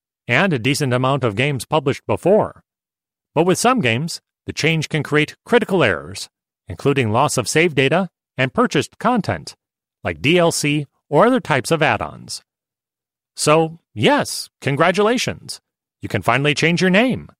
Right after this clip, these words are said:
but it might break your games. Is that compromise worth it? Depends on how awful your username was, I guess.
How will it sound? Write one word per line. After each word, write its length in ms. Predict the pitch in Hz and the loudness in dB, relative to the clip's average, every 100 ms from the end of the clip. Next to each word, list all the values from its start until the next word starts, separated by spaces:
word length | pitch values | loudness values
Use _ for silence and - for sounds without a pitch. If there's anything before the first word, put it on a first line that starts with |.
| _ _ _ _ _ | _ _ _ _ _
but 120 | - 247 | -2 0
it 100 | 190 | 2
might 240 | 156 143 | 0 2
break 200 | 127 117 | -2 0
your 100 | 127 | 0
games. 520 | 113 87 80 - - _ _ _ _ _ _ _ _ | -2 -4 -8 -16 -16 _ _ _ _ _ _ _ _
Is 80 | 90 | -2
that 180 | 110 - | -2 0
compromise 480 | 123 131 127 123 | 0 0 0 0
worth 240 | 101 143 147 | 2 0 0
it? 200 | 247 - _ _ _ _ _ _ _ | -4 -6 _ _ _ _ _ _ _
Depends 320 | - - 123 | -8 -4 -2
on 80 | 120 | 0
how 140 | 104 127 | 2 0
awful 380 | 110 151 - 127 | 2 2 2 0
your 160 | 110 | 0
username 540 | 113 196 208 117 90 85 | 0 0 0 -2 -2 -2
was, 260 | 92 117 | -2 0
I 80 | 107 | -2
guess. 420 | 92 180 165 - | -2 -2 -4 -10